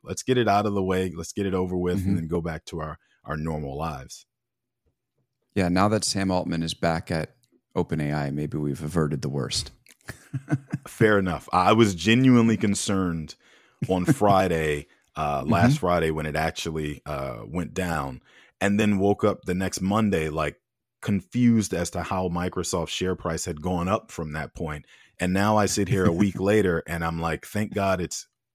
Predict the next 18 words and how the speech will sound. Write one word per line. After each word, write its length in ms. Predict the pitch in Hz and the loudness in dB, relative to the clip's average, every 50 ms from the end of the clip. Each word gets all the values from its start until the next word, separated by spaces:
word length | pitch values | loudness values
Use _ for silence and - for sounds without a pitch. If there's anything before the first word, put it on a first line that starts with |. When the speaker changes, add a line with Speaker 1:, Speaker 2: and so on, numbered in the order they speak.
| _ - | _ -8
Speaker 1:
over?" 720 | 78 80 101 120 - - 339 - 415 415 - - 427 - _ _ _ _ _ _ _ _ _ _ _ _ _ _ _ _ _ _ _ _ _ _ _ _ _ _ _ _ _ _ _ | -6 -6 -6 -6 -6 -4 0 0 2 2 0 0 -4 -6 _ _ _ _ _ _ _ _ _ _ _ _ _ _ _ _ _ _ _ _ _ _ _ _ _ _ _ _ _ _ _
Speaker 2:
We 100 | - 98 | -2 2
hope. 280 | 98 110 92 73 - - - _ _ _ _ _ _ _ - - - | 2 4 4 2 0 -6 -14 _ _ _ _ _ _ _ -10 0 4
Speaker 1:
Right. 220 | 196 - - - - | 6 6 6 4 2
Y-, 120 | 101 - - | 2 0 0
there 160 | 95 104 113 | 4 6 6
was 120 | 123 131 127 | 6 6 6
a 60 | 131 | 4
question 440 | - - 143 131 - - - 107 101 | 4 4 4 4 4 2 0 0 2
mark 240 | 92 90 82 76 92 | 2 2 0 0 0
at 100 | 82 - | -2 0
the 80 | - | 0
Speaker 2:
Yeah. 80 | 80 80 | 0 0
Speaker 1:
end 100 | 78 76 | 0 -2
of 80 | 73 69 | -4 -4
that. 240 | 67 65 64 - 65 | -4 -6 -6 -8 -10
Like, 180 | 65 64 - | -12 -10 -10
I 80 | 57 | -12